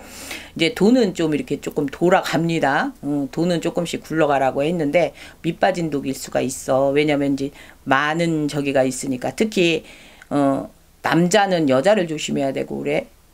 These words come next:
여자는 남자를 조심하는 한 해가 돼. 어, 인연이라고 털썩털썩 물었다가 내가 안 좋은 일이 생길 수가 있어. 그래, 인연법을 많이 조심해야 될 것 같아,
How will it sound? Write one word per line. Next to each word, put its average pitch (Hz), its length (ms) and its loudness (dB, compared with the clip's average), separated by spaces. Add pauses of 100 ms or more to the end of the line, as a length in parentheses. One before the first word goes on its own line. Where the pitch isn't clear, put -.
여자는 147 440 2
남자를 147 460 2
조심하는 139 560 -2
한 208 220 0
해가 147 220 -2
돼. 110 200 -12 (320)
어, 131 280 -6 (400)
인연이라고 202 680 4
털썩털썩 240 600 0
물었다가 156 720 0 (340)
내가 151 640 0 (360)
안 151 180 2
좋은 240 240 6
일이 160 180 2
생길 156 300 -2
수가 139 260 -2
있어. 143 260 -4
그래, 139 140 0
인연법을 160 840 2
많이 139 360 0
조심해야 180 560 4
될 127 160 -6
것 - 120 -12
같아, 117 300 -8